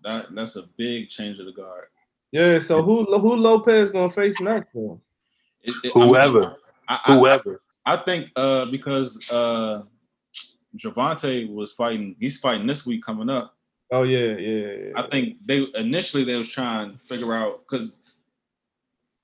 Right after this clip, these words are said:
Speaker 1: for the most, uh, say what you want about, I mean, Lomachenko, he, he lost this jump, but he always wanted to fight the best of the best. Like, he, he constantly called out, uh, Gervonta. So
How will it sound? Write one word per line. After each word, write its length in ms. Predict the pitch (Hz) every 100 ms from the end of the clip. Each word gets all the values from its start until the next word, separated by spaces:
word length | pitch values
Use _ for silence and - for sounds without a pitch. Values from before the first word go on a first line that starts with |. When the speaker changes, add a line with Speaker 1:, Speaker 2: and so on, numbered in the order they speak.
| - _
Speaker 1:
for 60 | 165
the 80 |
most, 420 | 165 208 202 - 151
uh, 400 | 151 151 135 - -
say 320 | - 185 180
what 200 | 175 170
you 80 | 170
want 180 | 170
about, 380 | 143 147 147 123
I 60 | 135
mean, 200 | 139 131
Lomachenko, 540 | 143 147 160 151 143 147
he, 360 | 156 143 131
he 140 | 123 139
lost 360 | 131 143 147
this 160 | 147 147
jump, 280 | 151 131 110
but 80 | 113
he 220 | 143 131
always 460 | 113 139 143 135 113
wanted 200 | 123 120
to 60 | 113
fight 180 | 120 110
the 60 |
best 240 | 104 113 113
of 40 |
the 60 | 107
best. 360 | 110 92 -
Like, 140 | 101 101
he, 260 | 139 117 _
he 180 | 139 151
constantly 500 | - 143 156 147 135
called 300 | 123 127 117
out, 300 | 113 107 87 _ - - _ _ 95 _ 98
uh, 400 | 101 98 95 90
Gervonta. 480 | 107 107 107 101 92 - _ _ _ _ _ _ _ _ _
So 520 | - 107 101 98